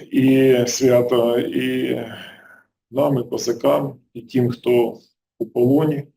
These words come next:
ще більше нехай, і тим, хто поранені, Господь допомагає. І коли вони попе-, повернуться, що вони побачать? Я, вони прийдуть зі своїм світом сформованим. Що ми їмо? Ми можемо дати.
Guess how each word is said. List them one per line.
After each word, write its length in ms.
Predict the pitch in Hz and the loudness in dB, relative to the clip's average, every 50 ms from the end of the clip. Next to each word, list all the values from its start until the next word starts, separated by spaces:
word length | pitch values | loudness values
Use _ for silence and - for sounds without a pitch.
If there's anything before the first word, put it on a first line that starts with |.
| _ _ | _ _
ще 280 | - - - - 127 | -14 -10 -8 -6 -6
більше 380 | 117 110 131 135 131 - - 120 | -4 0 0 0 0 -2 -6 -10
нехай, 380 | 117 117 117 120 120 117 117 - | -10 -10 -8 -8 -8 -8 -8 -8
і 160 | 120 117 110 | -10 -10 -10
тим, 200 | - - 131 120 | -10 -10 -10 -10
хто 180 | - - 120 113 | -10 -12 -16 -12
поранені, 560 | - - 117 131 131 135 135 127 123 120 117 | -6 -4 0 0 0 0 -2 -4 -6 -8 -8
Господь 360 | 107 110 110 - - 117 110 | -8 -10 -12 -12 -10 -10 -8
допомагає. 720 | 117 113 110 113 - 113 113 113 110 113 113 113 - - - - - - - - - | -8 -8 -8 -8 -8 -6 -6 -6 -4 -6 -6 -8 -8 -12 -18 -20 -20 -20 -18 -14 -12
І 40 | - | -4
коли 280 | - 170 170 196 220 | 2 4 4 6 6
вони 200 | 220 226 220 220 | 4 4 4 4
попе-, 400 | 220 220 214 208 196 202 196 185 | 4 4 4 4 4 4 4 4
повернуться, 680 | 190 185 180 175 175 180 151 - 117 117 113 - - | 4 4 4 4 4 4 4 2 0 -2 -4 -6 -6
що 220 | 180 - - 170 180 | -6 -2 0 0 2
вони 340 | 180 175 170 170 170 165 165 | 2 2 0 0 -2 -2 -4
побачать? 720 | 165 170 160 165 - - - - - 143 - - - _ _ _ _ _ _ _ _ _ _ _ _ _ _ _ _ _ - - - - _ _ _ _ _ _ _ _ _ - | -4 -6 -2 0 0 0 0 0 -6 -12 -16 -20 -20 _ _ _ _ _ _ _ _ _ _ _ _ _ _ _ _ _ -20 -20 -20 -20 _ _ _ _ _ _ _ _ _ -8
Я, 800 | 113 120 135 143 147 151 147 147 147 147 147 147 143 - - - - _ - | -2 0 2 4 4 4 4 4 2 4 2 2 2 0 -2 -6 -14 _ -2
вони 240 | - 151 170 208 254 | 0 2 2 4 2
прийдуть 480 | 233 190 156 151 151 135 - - - - | 2 4 4 4 4 2 0 -2 -2 -2
зі 80 | 156 | -2
своїм 360 | 156 - - 185 196 214 214 | -2 2 2 4 4 4 4
світом 380 | 214 - - 233 226 226 - 117 | 2 0 -2 -4 -4 -2 -4 -6
сформованим. 580 | - - - 131 135 139 131 117 110 - - - _ _ _ _ _ _ _ _ _ _ _ _ _ _ | -6 -4 -4 -2 0 2 2 2 0 -2 -6 -12 _ _ _ _ _ _ _ _ _ _ _ _ _ _
Що 320 | - - - 175 202 214 202 | -8 -4 0 2 4 4 6
ми 120 | 170 175 | 6 6
їмо? 440 | 175 165 151 143 143 143 143 - - _ _ _ _ _ _ _ _ | 6 4 4 4 2 2 0 -2 -6 _ _ _ _ _ _ _ _
Ми 320 | - 156 202 233 226 - - 131 | 0 2 2 2 2 0 0 0
можемо 440 | 139 147 - 139 135 135 143 139 | 0 0 0 0 0 0 -2 0
дати. 380 | - 131 127 - - - - - | 2 2 2 2 0 -4 -10 -14